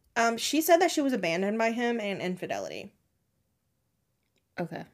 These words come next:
Speaker 1: I, I don't know.
Speaker 2: I'm pretty sure, I don't know how that would, I just don't know how that works, but okay.
Speaker 1: I think it's the same thing, uh, like
Speaker 2: Don't you have to sign papers?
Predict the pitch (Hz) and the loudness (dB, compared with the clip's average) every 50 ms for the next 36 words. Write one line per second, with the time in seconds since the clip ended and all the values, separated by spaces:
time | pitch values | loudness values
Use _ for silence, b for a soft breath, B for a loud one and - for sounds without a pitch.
0 | _ _ _ _ _ _ - - 127 123 139 113 - - - 104 - 69 69 - | _ _ _ _ _ _ -16 -14 -10 -8 -8 -8 -8 -10 -12 -14 -14 -14 -16 -18
1 | - 80 - - 190 180 214 233 262 269 285 294 285 - - - _ _ _ _ | -18 -8 -4 -2 -2 0 0 0 0 0 0 0 0 0 -2 -6 _ _ _ _
2 | _ _ _ _ _ _ _ _ _ _ _ _ - 202 220 240 254 247 240 220 | _ _ _ _ _ _ _ _ _ _ _ _ -4 -2 0 0 0 -2 -4 -4
3 | 208 190 180 160 151 165 180 - - - 180 175 170 160 156 160 135 139 143 147 | -2 -2 -2 -2 -2 -4 -8 -8 -6 -2 -2 -2 -2 -4 -8 -8 -8 -8 -6 -6
4 | 143 139 - - - - - - - _ - 196 185 - - 160 - _ _ _ | -6 -6 -8 -10 -12 -14 -16 -20 -20 _ -16 -16 -14 -16 -18 -20 -20 _ _ _
5 | _ _ - 262 269 392 427 587 554 - - 381 - - 247 262 269 254 254 254 | _ _ 0 2 4 4 4 4 2 4 2 2 2 2 0 0 0 0 0 -2
6 | 262 254 233 - - 214 208 196 - - - 202 196 185 180 - - - _ _ | -2 -2 -2 -2 0 0 0 0 -4 -2 0 0 0 0 0 -4 -10 -20 _ _
7 | _ _ _ _ - 226 262 294 302 302 277 269 - 208 240 269 247 214 220 233 | _ _ _ _ -8 -6 -4 -4 -4 -6 -8 -8 -6 -4 -4 -4 -2 -4 -4 -4
8 | 285 277 269 - | -4 -6 -8 -10